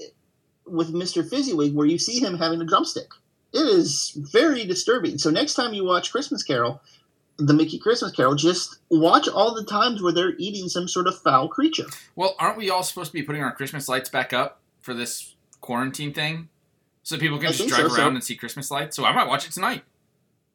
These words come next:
Speaker 1: Yeah, exactly. So there you go. Watch it, and watch it through the scope of they eat their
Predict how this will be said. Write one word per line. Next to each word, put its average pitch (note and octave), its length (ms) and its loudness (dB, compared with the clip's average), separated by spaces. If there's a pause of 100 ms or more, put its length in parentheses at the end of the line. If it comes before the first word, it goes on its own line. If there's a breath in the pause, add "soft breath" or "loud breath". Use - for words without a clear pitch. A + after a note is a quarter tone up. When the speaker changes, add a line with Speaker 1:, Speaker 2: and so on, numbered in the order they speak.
(560)
Speaker 1:
Yeah, B3 220 0
exactly. D3 440 -2
So C3 140 -6
there C#3 180 0
you E3+ 160 2
go. G#3 260 0 (280 loud breath)
Watch E3+ 300 -2
it, B3 180 -4
and D3 420 -2
watch C#3+ 240 -4
it - 120 -12
through E3 100 -2
the C#3+ 120 -4
scope C#3+ 340 -2
of B2+ 240 0 (280 soft breath)
they D3 320 2
eat E3+ 320 -6 (140)
their C3+ 400 0